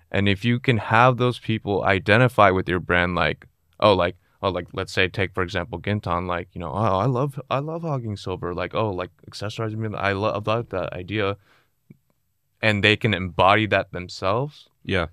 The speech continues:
Speaker 1: and become Ginton, right? Is when they can start creating their own thing too.
Speaker 2: In the
Speaker 1: In
Speaker 2: hive,
Speaker 1: my
Speaker 2: a part of the hive.
Speaker 1: Exactly.
Speaker 2: <laughs>
Speaker 1: Part of the hive.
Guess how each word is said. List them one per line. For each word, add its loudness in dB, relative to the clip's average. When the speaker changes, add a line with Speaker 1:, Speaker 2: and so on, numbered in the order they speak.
Speaker 1:
and -6
become -2
Ginton, 0
right? 0
Is -6
when 0
they 2
can -10
start -2
creating -2
their -4
own -6
thing -8
too. -10
Speaker 2:
In -2
the -2
Speaker 1:
In -2
Speaker 2:
hive, 0
Speaker 1:
my -2
Speaker 2:
a -6
part -2
of -6
the -6
hive. -4
Speaker 1:
Exactly. -10
Speaker 2:
<laughs> -2
Speaker 1:
Part 6
of 2
the 0
hive. -4